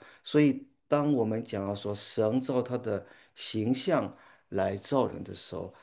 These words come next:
第一个就是讲到我们是被造在一个跟神的一个关系的里面啊。如果把我们人所有的关系哈，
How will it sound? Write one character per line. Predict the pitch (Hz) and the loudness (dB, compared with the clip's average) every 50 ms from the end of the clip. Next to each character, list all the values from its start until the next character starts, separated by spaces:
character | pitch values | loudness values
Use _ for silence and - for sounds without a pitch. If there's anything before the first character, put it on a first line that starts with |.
| - _ _ | -20 _ _
第 | - 131 143 | 4 4 4
一 | 165 | 4
个 | 170 - 139 110 | 6 4 2 2
就 | - - 113 | 2 -2 -6
是 | 107 101 | -6 -6
讲 | - - 98 92 95 | -6 -6 -6 -6 -4
到 | - 110 107 101 95 | -2 0 0 0 0
我 | - - 123 107 104 | -2 -2 -2 0 0
们 | 101 101 101 104 | 0 0 -2 -2
是 | 107 - - 120 110 | -4 -4 -4 -4 -6
被 | - - - 117 110 | -4 -2 -2 -2 -2
造 | 104 - - 143 131 113 104 | -2 -4 -4 -2 -2 -2 -2
在 | 104 95 87 | -4 -8 -8
一 | - - 107 | -8 -8 -10
个 | 107 107 - 104 101 98 | -8 -6 -4 -2 -2 -4
跟 | - - 127 120 123 | -4 -6 -6 -6 -6
神 | - - - 98 95 | -6 -8 -8 -8 -6
的 | 98 98 | -6 -6
一 | 101 | -6
个 | 101 95 | -8 -10
关 | - - 120 117 117 117 | -8 -6 -6 -4 -4 -6
系 | 113 - - 113 | -8 -8 -10 -10
的 | 98 87 80 | -10 -10 -12
里 | 82 95 90 | -12 -12 -14
面 | 85 92 90 - _ _ _ _ _ _ _ _ | -12 -14 -14 -16 _ _ _ _ _ _ _ _
啊。 | - - _ _ _ _ _ _ _ _ _ _ _ _ _ _ _ _ _ | -20 -20 _ _ _ _ _ _ _ _ _ _ _ _ _ _ _ _ _
如 | - 123 139 156 - | 0 4 4 4 6
果 | - 135 117 107 | 4 4 2 2
把 | - - - 104 107 104 104 104 107 | 0 -2 -2 0 0 0 0 -2 -4
我 | - - 120 113 | -4 -2 -2 -2
们 | 107 113 113 113 113 107 | 0 0 0 0 -2 -2
人 | 110 110 110 107 107 110 | 0 0 2 2 2 0
所 | 113 110 - - - 107 117 127 | -4 -6 -6 -2 2 2 4 4
有 | 127 113 | 4 0
的 | 101 104 107 101 101 | 0 -2 -6 -8 -8
关 | - - 139 135 135 131 | -4 0 2 2 2 0
系 | 131 - - - 107 92 - | -2 -6 -8 -8 -10 -12 -12
哈， | - 82 - - - | -14 -14 -16 -16 -18